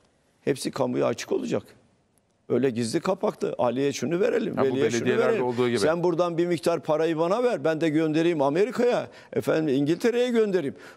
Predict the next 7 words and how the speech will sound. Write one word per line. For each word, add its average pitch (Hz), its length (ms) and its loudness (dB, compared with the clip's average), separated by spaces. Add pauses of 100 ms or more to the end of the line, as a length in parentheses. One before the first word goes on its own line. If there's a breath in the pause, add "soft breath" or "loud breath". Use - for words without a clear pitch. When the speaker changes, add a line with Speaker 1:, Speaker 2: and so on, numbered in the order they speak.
Speaker 1:
Bu 170 140 2
düzeni 165 360 2
bitireceğiz, 160 560 -2
öyle 135 180 0
soygun 151 420 0
düzeni 147 320 0
olmayacak. 196 420 0